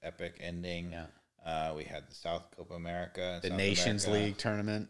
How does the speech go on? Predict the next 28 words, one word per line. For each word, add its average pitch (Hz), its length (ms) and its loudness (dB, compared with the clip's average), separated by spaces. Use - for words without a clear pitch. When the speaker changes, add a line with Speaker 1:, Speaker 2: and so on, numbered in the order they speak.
Speaker 1:
Nation 87 280 -4
League 90 160 -4
tournament, 92 360 -4
and 156 560 12
the 92 100 -4
Gold 85 320 2
Cup. - 320 -10
So - 160 0
Speaker 2:
Gold 110 80 4
Cup. - 40 2
Speaker 1:
tonight, 151 920 8
Speaker 2:
Yeah. 117 320 4
Speaker 1:
U 139 220 8
S 147 280 10
versus 131 440 6
Speaker 2:
Who 226 180 12
will 233 160 12
be 220 40 12
the - 0 -
Speaker 1:
Martinique? 175 480 12
Speaker 2:
greatest 202 760 12
Speaker 1:
<laughs> - 200 -20
Speaker 2:
team 214 400 6
in 202 100 8
the 185 100 12
world? 101 540 6
Martinique 170 720 8
or 120 540 8